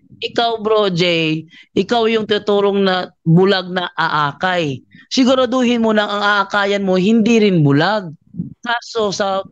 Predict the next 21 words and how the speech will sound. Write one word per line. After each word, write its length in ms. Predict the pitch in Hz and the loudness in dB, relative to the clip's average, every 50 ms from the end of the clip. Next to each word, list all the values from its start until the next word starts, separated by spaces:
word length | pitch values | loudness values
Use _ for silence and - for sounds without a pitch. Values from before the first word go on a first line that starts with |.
| _ _ - | _ _ -12
sa 240 | - 202 196 190 185 | -8 -6 -6 -6 -6
isyong 400 | - 208 226 214 - 240 226 220 208 | -6 -4 -4 -4 -4 -4 -4 -4 -6
ito, 240 | 208 - - 185 170 | -6 -2 -2 -2 -2
napatunayan 840 | 165 175 190 190 - 214 214 - 214 214 208 190 190 190 185 175 | 0 -2 -4 -4 -6 -8 -6 -4 -4 -2 -2 -2 -2 -4 -4 -4
na 120 | 170 165 156 | -4 -6 -4
bulag 360 | 160 170 190 208 214 202 185 | -2 0 0 0 0 -2 -4
ang 140 | 190 185 - | -6 -6 -6
taga-aakay 640 | 180 165 160 160 160 151 147 143 - - 151 143 147 | -6 -6 -4 -4 -4 -4 -6 -6 -6 -6 -4 -4 -2
mo. 340 | 156 185 214 214 190 - - - - _ _ | -2 -2 -2 -2 -2 -4 -8 -16 -20 _ _
Bakit? 560 | - 214 220 220 226 233 220 214 - - - _ _ - - _ _ _ - - - | -4 -4 -4 -4 -4 -6 -6 -6 -10 -18 -20 _ _ -20 -20 _ _ _ -8 -4 -2
Lahat 400 | 190 208 202 - - 277 302 294 - | -2 -2 -2 -6 -10 -12 -12 -12 -10
ng 220 | - 254 240 233 226 | -8 -6 -4 -2 -2
Bible 300 | 233 226 208 196 208 202 | -2 -2 -2 -2 -4 -4
scholar, 640 | 202 - - 226 220 220 226 233 247 240 233 214 185 | -6 -6 -2 -2 -2 -2 -2 -2 -2 -2 -2 -4 -6
hindi 180 | 175 190 202 | -6 -4 -4
nagsasabing 640 | 220 214 214 214 214 - - 196 190 185 196 196 170 | -2 -2 -2 -4 -4 -4 -2 -4 -4 -4 -4 -4 -4
sign 240 | - 190 180 185 180 | -4 -4 -4 -4 -4
of 100 | 165 160 | -4 -4
the 80 | 175 | -4
cross 320 | - - 165 170 160 - - | -4 -2 -2 -2 -2 -2 -4
yan. 320 | 202 196 175 160 139 - | -4 -2 -4 -6 -8 -12